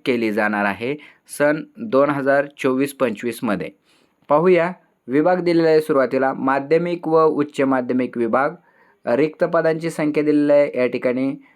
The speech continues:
सॉरी, रिक्त पद दिलेलं आहे कनिष्ठ लिपिक आणि पदांची संख्या दिलेली आहे सहा.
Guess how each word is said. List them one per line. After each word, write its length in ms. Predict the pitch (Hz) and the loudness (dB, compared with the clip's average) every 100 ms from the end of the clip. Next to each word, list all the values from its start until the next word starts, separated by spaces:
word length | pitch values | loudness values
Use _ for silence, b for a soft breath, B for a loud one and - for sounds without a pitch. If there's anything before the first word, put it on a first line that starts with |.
| b b - | b b -4
सॉरी, 220 | 139 120 | -2 0
रिक्त 240 | 131 135 175 | -2 -2 -2
पद 200 | 175 165 | 0 0
दिलेलं 300 | 165 160 156 | 0 2 2
आहे 80 | 151 | 0
कनिष्ठ 460 | - 156 165 170 | 0 0 0 0
लिपिक 420 | 151 123 113 120 110 | 0 2 0 -2 -2
आणि 120 | 120 | -2
पदांची 520 | 127 123 139 143 156 | -2 0 0 -2 -4
संख्या 400 | - 131 123 143 | -4 -6 -4 -4
दिलेली 300 | 147 143 135 | -2 -2 -2
आहे 200 | 139 165 | -2 -4
सहा. 460 | 165 - 120 104 | -12 -6 -4 -4